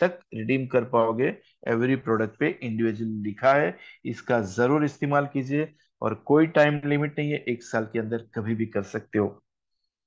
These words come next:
तो दो हजार चालीस में आप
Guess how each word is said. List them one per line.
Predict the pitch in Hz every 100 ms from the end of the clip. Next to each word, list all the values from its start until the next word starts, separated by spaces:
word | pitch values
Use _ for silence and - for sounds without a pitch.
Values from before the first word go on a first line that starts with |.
| _ _ _ _ _ _ _ _ _ _ _ _ _ _ _ _ _ _ _ -
तो | 98
दो | 117 127
हजार | 117 120
चालीस | 120 113 113 -
में | 127 175 110
आप | 113 113